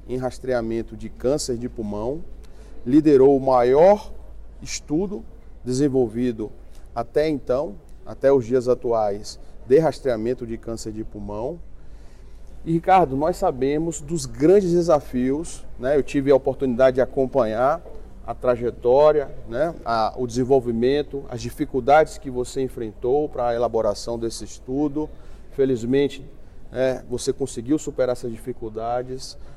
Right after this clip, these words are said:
você desenvolveu, é, publicou em grandes revistas de impacto internacional seus dados,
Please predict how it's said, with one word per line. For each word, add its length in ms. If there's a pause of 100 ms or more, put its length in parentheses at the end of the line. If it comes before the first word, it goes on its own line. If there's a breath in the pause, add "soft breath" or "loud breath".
(200)
você 500 (140)
desenvolveu, 920 (160)
é, 320 (160)
publicou 720
em 260
grandes 380
revistas 520
de 120
impacto 600
internacional 1000
seus 240
dados, 640